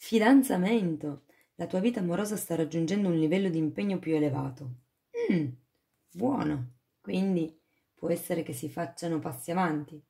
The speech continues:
Se non è un fidanzamento ufficiale, può essere anche solo un impegno, ehm, da parte di, di entrambe le parti, voglio dire, no?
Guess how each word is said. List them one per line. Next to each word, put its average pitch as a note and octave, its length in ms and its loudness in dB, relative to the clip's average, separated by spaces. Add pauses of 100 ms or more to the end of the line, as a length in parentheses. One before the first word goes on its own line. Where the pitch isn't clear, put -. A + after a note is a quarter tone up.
(520)
Se G#3+ 220 2
non A#3+ 160 8
è F#3+ 80 2
un G3+ 140 0
fidanzamento E3+ 720 2
ufficiale, D#3+ 1040 -2
può F3 140 2
essere F3+ 320 2
anche F3 280 0
solo E3+ 500 4
un D#3+ 120 2
impegno, D#3+ 960 2 (460)
ehm, D3+ 720 4 (120)
da E3 180 2
parte E3 340 2
di, D3+ 500 4
di D3 80 0
entrambe D3+ 480 2
le D3 120 -2
parti, D3+ 440 -4
voglio C#3+ 240 -2
dire, C#3 320 -4
no? F#3 300 -8